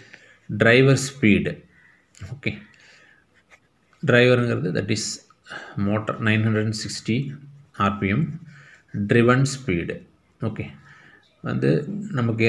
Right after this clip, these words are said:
எந்த மிஷின் கொடுக்குறோமோ அதுக்கு வந்து பார்த்திங்கன்னா ஃபைவ் ஹண்ட்ரட் ஆர் பி எம், ஆர் பி எத்துக்கு கொடுத்துருக்குறோம். Center distance between ரெண்டு புள்ளிக்கு உள்ள center distance thousand five hundred எம்எம். Load வந்து பார்த்திங்க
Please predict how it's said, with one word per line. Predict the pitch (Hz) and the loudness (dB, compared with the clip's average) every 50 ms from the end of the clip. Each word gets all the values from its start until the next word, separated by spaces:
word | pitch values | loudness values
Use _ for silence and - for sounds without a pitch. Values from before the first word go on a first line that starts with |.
| 110 | 2
எந்த | 110 117 123 120 113 | 2 2 0 0 0
மிஷின் | 110 - 127 120 117 - | 0 -2 -2 -2 0 0
கொடுக்குறோமோ | 110 107 101 107 101 98 101 107 139 165 - - - - - | 0 0 2 0 0 0 0 0 -2 -2 -6 -8 -10 -4 0
அதுக்கு | 110 107 104 107 107 104 | 0 0 2 2 0 0
வந்து | 104 104 104 | 0 0 0
பார்த்திங்கன்னா | 107 104 101 104 139 139 - - | -2 -2 -2 -2 -2 -2 0 4
ஃபைவ் | 101 104 107 107 | 6 6 6 6
ஹண்ட்ரட் | 110 110 101 98 | 4 4 4 4
ஆர் | 98 101 101 - | 4 2 0 -2
பி | - 101 | -4 -4
எம், | 98 98 - - - - | -4 -4 -6 -6 -2 0
ஆர் | 107 107 104 - | 0 0 2 2
பி | 101 98 | 0 0
எத்துக்கு | 101 107 - 90 | 0 -2 -4 -4
கொடுத்துருக்குறோம். | 85 - - 87 82 - - - - - - _ _ _ - - - - | -6 -6 -6 -8 -8 -8 -10 -14 -16 -18 -20 _ _ _ -16 -10 -2 0
Center | 107 104 104 107 117 117 117 | 0 2 2 2 0 2 2
distance | 110 - - 120 110 - - | 2 2 0 -4 -4 -2 -2
between | 107 101 98 101 131 175 208 208 - - - - - - - - - _ _ _ _ _ - 110 | 0 0 0 0 2 0 0 0 -2 -6 -10 -16 -20 -20 -20 -20 -20 _ _ _ _ _ 0 2
ரெண்டு | 110 131 131 131 139 - - - - - - - - - - - _ _ _ _ _ _ | 2 4 4 4 4 2 2 -2 -10 -12 -18 -20 -20 -20 -20 -20 _ _ _ _ _ _
புள்ளிக்கு | - 131 131 131 127 131 135 117 | 2 4 6 6 4 4 4 4
உள்ள | 110 107 123 170 160 - | 6 4 4 2 0 -2
center | - 110 107 104 117 113 | -2 -2 0 0 0 0
distance | 101 - - 139 170 160 - - - - | 0 -2 0 -2 -2 -2 -2 -6 -2 2
thousand | 107 110 110 107 117 107 104 | 4 4 4 4 2 0 0
five | - 101 95 95 | 0 0 2 2
hundred | 92 95 90 85 85 | 0 0 -2 -4 -4
எம்எம். | 85 95 117 165 196 - - - - - - - _ _ - 117 113 | -2 -2 -2 -2 -2 -4 -8 -12 -16 -20 -20 -20 _ _ 0 4 6
Load | 123 135 156 165 165 151 131 | 6 6 6 6 6 4 4
வந்து | 127 139 139 123 120 | 4 2 2 2 2
பார்த்திங்க | 117 110 104 117 110 | 2 2 2 0 0